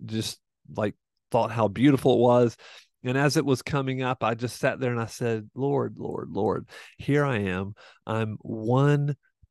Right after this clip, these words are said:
person, one man in Birmingham, Alabama, in, in, in the United States." So I'm one of three hundred and thirty, three hundred fifty million people in the United States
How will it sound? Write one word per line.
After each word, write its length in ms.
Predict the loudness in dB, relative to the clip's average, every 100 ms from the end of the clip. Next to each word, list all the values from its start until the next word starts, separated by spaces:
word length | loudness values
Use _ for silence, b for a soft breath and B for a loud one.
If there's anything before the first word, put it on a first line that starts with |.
| -6
person, 500 | -2 -2 -4 -8 -6
one 440 | -2 0 0 -2 -8 _ _ _ -12
man 680 | -6 -4 -2 -4 -8 -10 -14 b b -4
in 260 | -2 -2 -4
Birmingham, 720 | -8 -2 0 2 0 0 0 0
Alabama, 800 | 0 0 -2 -4 -6 -8 -10 -14 _
in, 160 | -8 -8 _
in, 500 | -8 -4 -2 -4 -8 -6
in 180 | -4 0
the 100 | 0
United 560 | 2 2 0 0 0
States." 320 | -2 -4 -4
So 220 | 0 0 0
I'm 100 | -2
one 360 | -2 0 0
of 100 | -2 -4
three 240 | 0 0
hundred 380 | 0 -4 -4 -6
and 120 | -6
thirty, 300 | -2 0 0
three 240 | -4 -4 -4
hundred 220 | -4 -8
fifty 480 | -8 -8 -8 -8 -6
million 480 | 0 4 4 2 -4
people 480 | -6 -8 -4 -4
in 180 | -4 -4
the 80 | -2
United 460 | -2 -2 -2 -2 -4
States 560 | -6 -4 -4 -6 -12